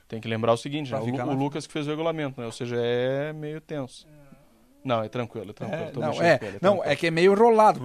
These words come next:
Speaker 2: Não,
Speaker 1: Não,
Speaker 2: é
Speaker 1: não,
Speaker 2: bem
Speaker 1: mas é
Speaker 2: interessante o
Speaker 1: tranquilo.
Speaker 2: regulamento.
Speaker 1: É,
Speaker 2: Fica
Speaker 1: bom,
Speaker 2: mais
Speaker 1: é bom.
Speaker 2: difícil. E tem que
Speaker 1: E,
Speaker 2: ficar mais difícil.
Speaker 1: e fica parelho, né?
Speaker 2: Fica
Speaker 1: Tu tá lá
Speaker 2: parelho.
Speaker 1: em cima uma hora, depois tu
Speaker 2: Não.
Speaker 1: cai lá pra baixo,
Speaker 2: Só
Speaker 1: né?
Speaker 2: que
Speaker 1: Tem
Speaker 2: eu
Speaker 1: que
Speaker 2: acho
Speaker 1: acertando.
Speaker 2: que quem acertar os ganhadores na, nas oitavas, quartas, semifinal,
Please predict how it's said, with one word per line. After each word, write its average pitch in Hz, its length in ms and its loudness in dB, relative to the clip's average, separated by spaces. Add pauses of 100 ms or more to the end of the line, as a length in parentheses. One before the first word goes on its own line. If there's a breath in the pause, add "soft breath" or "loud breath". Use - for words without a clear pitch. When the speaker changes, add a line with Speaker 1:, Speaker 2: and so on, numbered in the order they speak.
Speaker 2:
Não, 160 280 0
Speaker 1:
Não, 151 100 6
Speaker 2:
é 147 40 8
Speaker 1:
não, 143 80 6
Speaker 2:
bem - 80 6
Speaker 1:
mas 120 80 2
é - 20 4
Speaker 2:
interessante - 280 2
o - 40 -2
Speaker 1:
tranquilo. 151 60 0 (100)
Speaker 2:
regulamento. 120 200 -2
Speaker 1:
É, 131 120 6
Speaker 2:
Fica 127 100 4
Speaker 1:
bom, 175 60 4
Speaker 2:
mais 135 120 6
Speaker 1:
é 113 40 -4
bom. 123 80 0
Speaker 2:
difícil. - 320 0
E 151 80 -8
tem 120 140 2
que 123 40 6
Speaker 1:
E, 123 60 6
Speaker 2:
ficar 208 120 2
mais 151 140 0
difícil. 123 240 -2
Speaker 1:
e 117 40 -4
fica 135 260 2
parelho, 170 380 6
né? 147 260 2
Speaker 2:
Fica 123 160 -4
Speaker 1:
Tu 120 40 0
tá 135 60 6
lá 131 80 2
Speaker 2:
parelho. 147 140 2
Speaker 1:
em - 20 -4
cima 160 260 -4
uma 143 140 0
hora, 135 240 4
depois 175 240 -4
tu 151 40 -12
Speaker 2:
Não. 147 80 -6
Speaker 1:
cai 180 80 0
lá 165 60 -2
pra 135 120 -6
baixo, 117 220 -2
Speaker 2:
Só 143 120 4
Speaker 1:
né? 147 60 4
Speaker 2:
que - 60 -8
Speaker 1:
Tem - 100 -2
Speaker 2:
eu 151 60 4
Speaker 1:
que 143 40 4
Speaker 2:
acho 147 140 6
Speaker 1:
acertando. 147 320 0
Speaker 2:
que - 60 -20
quem 170 200 -2
acertar 147 540 0
os 156 260 4
ganhadores 143 600 0
na, 120 200 -6
nas 120 220 -8
oitavas, 127 580 -4
quartas, 131 460 -2
semifinal, 123 600 -4